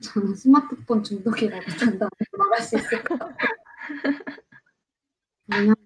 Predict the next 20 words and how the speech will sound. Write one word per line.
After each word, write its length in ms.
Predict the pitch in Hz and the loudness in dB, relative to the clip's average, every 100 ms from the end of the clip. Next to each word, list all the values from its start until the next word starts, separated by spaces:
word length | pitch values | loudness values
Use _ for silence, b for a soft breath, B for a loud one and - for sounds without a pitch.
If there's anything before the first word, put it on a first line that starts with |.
| - 220 | -6 0
제가 280 | 214 214 196 | 2 2 0
이제 360 | - - 185 _ _ _ _ - | -4 -10 -10 _ _ _ _ 0
초등학교 500 | 302 339 311 302 - | 4 4 4 0 2
때 140 | 214 | 2
이제 180 | 196 196 | 2 0
처음 340 | - 285 277 262 | -2 4 6 6
썼던 480 | 262 254 214 202 | 4 -2 -4 -4
그 180 | - 180 | -6 -12
갤럭시 580 | - 202 208 208 - 185 | 0 6 6 4 -2 -4
스마트폰에서부터 1120 | - 208 208 - - 208 180 180 175 170 - | 2 4 4 2 0 2 2 -2 -6 -8 -12
시작해서 680 | 175 190 202 - 185 185 180 175 _ _ _ _ _ _ _ | -12 -8 -8 -10 -12 -12 -12 -18 _ _ _ _ _ _ _
지금까지 480 | 226 220 214 208 202 | 6 6 6 2 0
정말 300 | 196 190 196 | -6 -4 4
핸드폰을 480 | 262 302 285 240 214 | 6 6 6 6 8
손에서 500 | 294 285 277 269 220 | 8 8 8 6 4
놓아본 440 | 196 220 220 226 | 4 4 6 4
적이 200 | 208 190 | 2 -2
없는 260 | 185 185 180 | -8 -14 -16
것 80 | - | -20
같아요. 240 | _ 208 | _ _